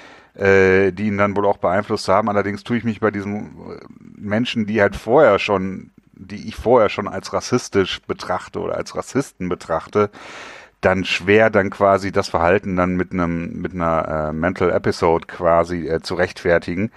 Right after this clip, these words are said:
Ähm, denn meines Erachtens war er vorher schon Rassist und dann erklärt dann eine Mental Illness das auch nicht wirklich weg, ne?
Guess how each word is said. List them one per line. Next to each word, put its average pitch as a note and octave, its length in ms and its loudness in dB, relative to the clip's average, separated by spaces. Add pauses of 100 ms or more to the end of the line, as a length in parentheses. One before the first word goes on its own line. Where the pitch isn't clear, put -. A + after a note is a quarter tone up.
(420)
Ähm, F2 500 0
denn E2+ 340 -2
meines E2 280 -2
Erachtens F#2+ 340 -2
war E2 140 4
er D#2+ 60 2
vorher A2 300 2
schon D#2 240 -6
Rassist D#2 460 -4
und E2 280 -6
dann E2 420 -6
erklärt - 760 -2
dann F2+ 240 -4
eine F2 80 0
Mental F2 300 0
Illness F#2+ 380 0
das F2 180 -2
auch F#2+ 140 0
nicht G2+ 200 -2
wirklich F2 320 -4
weg, G2 220 2
ne? E2+ 200 -10